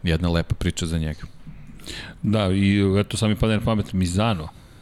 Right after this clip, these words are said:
Speaker 2: zamislite sada Mizano, ukoliko Rossi kaže: „Odlazim u penziju”, a pojavi se Dani Pedrosa na toj trci. Pozdrav i Rossiju i Pedrosi.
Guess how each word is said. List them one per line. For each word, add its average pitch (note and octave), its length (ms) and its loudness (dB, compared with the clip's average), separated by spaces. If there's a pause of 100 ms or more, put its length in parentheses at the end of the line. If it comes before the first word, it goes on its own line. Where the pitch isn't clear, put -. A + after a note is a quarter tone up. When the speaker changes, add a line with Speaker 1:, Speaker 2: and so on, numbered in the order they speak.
(340)
Speaker 2:
zamislite G2 680 0
sada F#2+ 640 0 (500)
Mizano, G#2 840 2 (380)
ukoliko G#2+ 500 0
Rossi G#2 280 0
kaže: G2 300 2
„Odlazim G2 360 4
u F#2 40 2
penziju”, A2 340 2
a - 120 0
pojavi A2+ 340 2
se A2+ 140 0
Dani A2+ 260 2
Pedrosa G#2 580 0 (320)
na G#2+ 120 2
toj G#2+ 220 0
trci. - 360 -2 (460)
Pozdrav A#2+ 460 2 (100)
i A2+ 100 0
Rossiju A#2 400 2
i G2 60 2
Pedrosi. F#2+ 580 0